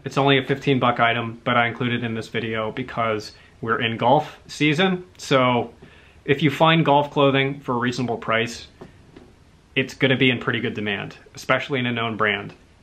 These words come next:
Adidas and Reebok and Nike golf shorts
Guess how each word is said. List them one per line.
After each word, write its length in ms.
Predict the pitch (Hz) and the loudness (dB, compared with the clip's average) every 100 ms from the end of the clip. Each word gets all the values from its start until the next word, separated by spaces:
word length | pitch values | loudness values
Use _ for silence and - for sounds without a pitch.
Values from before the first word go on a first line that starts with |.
| _ - | _ -4
Adidas 640 | - 139 160 160 - - _ _ - | 2 4 4 -2 -8 -18 _ _ 0
and 420 | 127 123 123 120 | 2 2 0 0
Reebok 460 | 123 135 139 131 127 | 2 4 4 4 0
and 80 | |
Nike 680 | 120 127 127 127 123 120 120 - - - | 0 0 0 2 2 0 -6 -14 -14 -2
golf 300 | 123 135 - | 2 4 4
shorts 560 | - 160 165 165 - | 2 4 4 0 -10